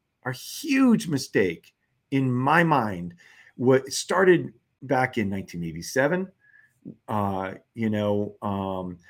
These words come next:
when Greenspan stepped in and said, "Oh, we're gonna make sure that the market doesn't collapse." And then you, then you flash forward, you go to two thousand and eight and Bernanke,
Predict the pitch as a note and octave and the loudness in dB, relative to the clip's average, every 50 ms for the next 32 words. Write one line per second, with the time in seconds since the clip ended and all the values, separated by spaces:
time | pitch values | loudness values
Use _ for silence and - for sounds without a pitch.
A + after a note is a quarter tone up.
0 | - - _ - A2+ A#2 A2+ G#2+ A2 A2 A#2 C3 C3+ C3+ C3 - - C3 B2+ B2+ | -20 -20 _ -4 -2 -2 -2 -2 -4 -2 0 0 0 0 -2 0 2 2 4 4
1 | B2 B2 B2 A#2+ A#2 - - _ - - - - C3 A#2 A#2 - - B2 B2 B2 | 4 2 2 0 -4 -6 -10 _ -14 -14 0 2 2 2 2 2 2 2 2 2
2 | A#2+ A#2 G#2 G2+ - - A2 G2+ G#2 G#2 G2 - - - A2+ A2+ A2 G#2 G#2+ A2+ | 2 0 -2 -4 -2 0 0 0 0 -2 -2 -4 -10 -10 -4 -2 -2 0 0 -2
3 | G#2 G2 F#2 F2+ - _ B2+ A2+ A2 G#2+ - - A#2+ A2 G#2 F2+ - G2+ G2+ G2+ | -2 -4 -6 -8 -12 _ -6 -4 -4 -4 -4 -4 -2 -2 -2 -4 -4 -2 -2 -2
4 | G2+ G2+ - F2 F#2 F2 - E2+ D#2+ - G2+ B2+ C#3+ D3 C#3+ C3+ - - - - | -2 -4 -6 -8 -10 -8 -8 -10 -10 -4 0 4 6 6 6 6 2 -4 -12 -20
5 | - - - - _ _ _ A#2+ A2+ B2 B2 B2 A#2 A2+ G#2+ G#2 G2+ G2 G#2 - | -20 -20 -20 -20 _ _ _ 0 2 4 4 4 4 2 0 0 0 -2 -4 -4
6 | A#2 A2 G#2+ G#2+ F#2+ - - G#2+ G2 G2 G2 - - C3+ C#3+ C#3+ C#3 C3 A2 G#2+ | -2 -2 0 0 -2 -4 -4 -2 -2 -2 -4 -4 0 2 4 4 4 4 2 -2
7 | A2 G2+ G2 - - B2+ - A#2 A2 A2 G2+ G#2 G2+ G#2 A2 A#2+ - F2 A2 G#2 | -2 -2 -2 -2 -6 -6 -2 -2 -2 -2 -2 -2 -2 0 0 -2 -2 -4 -6 -6
8 | G2 F#2+ G2+ A2+ A#2+ A#2+ B2 - B2 A#2+ A#2+ A#2+ | -4 -2 -2 -2 -2 -2 -4 -2 -2 -2 -2 -4